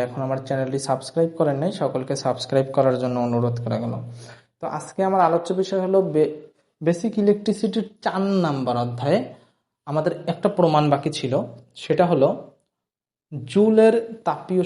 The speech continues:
সূত্রের ব্যাখ্যা। আসলে আমরা এখানে একজন বিজ্ঞানী যখন কোনো পরিবাহীর ভিতর থেকে কারেন্ট প্রবাহিত হয়, কারেন্ট মানে কি আমরা জানি যে কারেন্ট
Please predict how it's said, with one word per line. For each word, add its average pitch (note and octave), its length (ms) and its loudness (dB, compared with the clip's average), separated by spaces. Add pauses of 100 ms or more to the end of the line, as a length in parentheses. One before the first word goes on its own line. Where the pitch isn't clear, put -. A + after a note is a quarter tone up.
সূত্রের C#3 420 0
ব্যাখ্যা। A#2 400 -4 (1500)
আসলে A3+ 280 4 (280)
আমরা F#3+ 240 10 (580)
এখানে G3 260 10 (720)
একজন F3+ 260 4 (140)
বিজ্ঞানী F3+ 480 4 (1200)
যখন D#3+ 340 0 (120)
কোনো G3+ 120 8 (200)
পরিবাহীর F3+ 640 10
ভিতর F#3+ 260 6 (140)
থেকে D3 260 6 (1400)
কারেন্ট A3 420 6
প্রবাহিত C#3 420 8
হয়, B2 120 6 (100)
কারেন্ট F#3+ 340 6 (220)
মানে C#3 260 4
কি C3 60 0 (100)
আমরা B2 160 4 (100)
জানি B2 220 4 (680)
যে C#3+ 180 2 (220)
কারেন্ট G#3 440 6